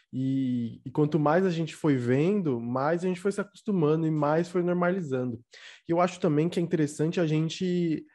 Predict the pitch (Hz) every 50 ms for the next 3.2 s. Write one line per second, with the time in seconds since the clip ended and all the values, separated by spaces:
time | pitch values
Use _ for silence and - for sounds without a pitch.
0 | _ _ _ - 151 156 185 - - - - 165 156 165 202 202 202 - 139 -
1 | - - 143 143 139 139 - - 151 139 - 143 131 123 127 123 _ - 151 127
2 | 123 - 151 139 143 - - 139 131 123 127 131 123 123 117 113 110 - 131 139
3 | 160 156 143